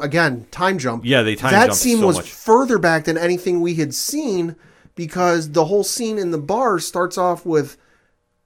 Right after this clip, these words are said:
Speaker 1: Clark telling his brother Tal, "Oh, hey, we're pregnant."
Speaker 2: Yeah.
Speaker 1: So what the, what the fuck is going on here?
Speaker 2: Yeah, the time jumps were something that really hurt this episode. And,
Speaker 1: Mm-hmm.
Speaker 2: and really, as I, we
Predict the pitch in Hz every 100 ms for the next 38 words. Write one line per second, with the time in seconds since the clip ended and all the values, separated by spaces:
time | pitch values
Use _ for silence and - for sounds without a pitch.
0 | _ - 220 202 190 - 185 180 165 156
1 | 151 175 175 156 143 220 262 190 160 160
2 | _ _ _ _ 185 170 175 160 143 131
3 | 180 151 104 95 _ _ 110 101 85 -
4 | - 196 185 180 175 180 233 330 330 302
5 | - 294 277 233 240 254 330 370 208 120
6 | - 107 104 87 87 90 92 117 113 139
7 | 170 202 175 123 120 107 - - - 113
8 | 117 113 107 - 117 113 104 95 98 107
9 | 107 95 107 104 - 78 80 - 82 67
10 | - - 110 180 185 110 107 107 117 131
11 | 131 120 107 110 117